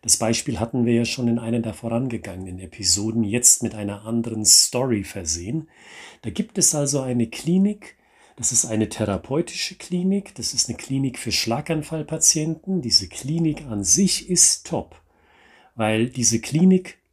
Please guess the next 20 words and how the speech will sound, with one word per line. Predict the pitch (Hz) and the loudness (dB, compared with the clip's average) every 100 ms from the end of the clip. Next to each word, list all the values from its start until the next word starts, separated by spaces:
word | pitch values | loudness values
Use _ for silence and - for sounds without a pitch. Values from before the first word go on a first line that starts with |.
| _ - | _ -8
hat | 127 - _ _ _ | -8 -8 _ _ _
etliche | 208 220 196 208 190 170 | 0 0 2 2 4 4
Möglichkeiten | 180 180 156 117 - 107 98 - 107 | 4 2 -2 -4 -6 -8 -8 -8 -10
parat, | - 104 98 104 170 - - - - | -8 -6 -4 -4 -6 -8 -16 -18 -8
Patienten | 117 - - 131 156 156 - 156 131 | 0 2 4 2 0 -4 -6 -4 0
wieder | 120 113 | 0 0
gut | 104 107 165 196 208 - - | -4 -2 2 2 0 -8 -6
und | 127 117 | -2 0
sicher | 101 143 - 151 | 2 0 0 -2
in | 156 127 | -2 0
den | 123 120 - | 2 0 -2
Alltag | 131 147 - 98 82 - | -4 -4 -4 -8 -8 -8
zu | - | -8
verhelfen. | - 101 87 98 101 - 139 | -6 -6 -4 -4 -6 -8 -8
Aber | - - 147 151 | -8 -8 -8 -2
all | 180 214 | -2 -2
das | 202 - - | 2 2 4
bringt | 165 190 196 - | 0 0 -2 -4
nix. | 120 - - - - _ _ _ - | -6 6 6 6 0 _ _ _ -10
Warum? | 98 101 139 165 | -6 -4 -2 -4